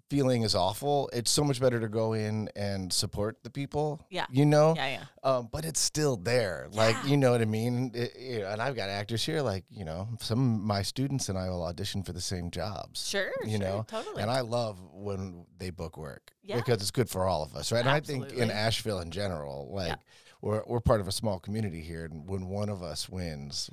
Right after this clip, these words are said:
Speaker 1: we
Speaker 2: Oh
Speaker 1: all
Speaker 2: my
Speaker 1: really
Speaker 2: gosh,
Speaker 1: win,
Speaker 2: yes.
Speaker 1: you know? So, but yeah, those feelings are real. Um, so,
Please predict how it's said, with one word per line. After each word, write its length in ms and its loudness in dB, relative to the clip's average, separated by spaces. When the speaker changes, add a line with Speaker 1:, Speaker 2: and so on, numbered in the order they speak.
Speaker 1:
we 200 -4
Speaker 2:
Oh 80 0
Speaker 1:
all 180 2
Speaker 2:
my 80 -2
Speaker 1:
really 140 -2
Speaker 2:
gosh, 200 -4
Speaker 1:
win, 100 0
Speaker 2:
yes. 320 -6
Speaker 1:
you 160 0
know? 160 -2
So, 300 0
but 160 0
yeah, 120 4
those 200 4
feelings 360 0
are 120 -4
real. 420 -4
Um, 300 4
so, 760 2